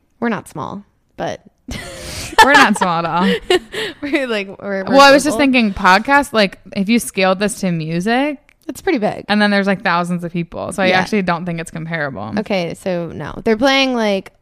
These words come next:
Speaker 2: Okay, I'm with you, though. I, I hear ya.
Speaker 1: Uh-huh.
Speaker 2: Um, it's a major red flag.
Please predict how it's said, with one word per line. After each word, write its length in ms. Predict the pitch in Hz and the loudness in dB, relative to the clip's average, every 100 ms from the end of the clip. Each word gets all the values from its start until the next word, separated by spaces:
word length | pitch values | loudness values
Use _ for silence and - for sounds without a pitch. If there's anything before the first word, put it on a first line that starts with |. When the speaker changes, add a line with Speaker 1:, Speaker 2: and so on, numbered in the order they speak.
| _ _ - | _ _ 2
Speaker 2:
Okay, 320 | 254 190 175 | 6 6 6
I'm 140 | 233 | 4
with 160 | 247 214 | 4 2
you, 100 | 175 | -2
though. 100 | 160 | -2
I, 260 | 156 208 208 | 2 4 4
I 220 | - 196 190 | 2 2 2
hear 180 | 185 135 | -2 -4
ya. 220 | 113 175 180 - | -6 -8 -8 -6
Speaker 1:
Uh-huh. 140 | 202 | 2
Speaker 2:
Um, 640 | 214 208 196 196 190 190 190 _ _ _ _ _ _ _ _ _ _ _ _ _ _ - | 4 4 2 -2 -2 -4 -6 _ _ _ _ _ _ _ _ _ _ _ _ _ _ 0
it's 200 | 294 392 | 2 2
a 60 | |
major 500 | 269 220 202 180 190 | 0 0 0 0 0
red 220 | 170 160 | 0 -2
flag. 480 | - 135 98 82 190 | -6 -6 -6 -6 -10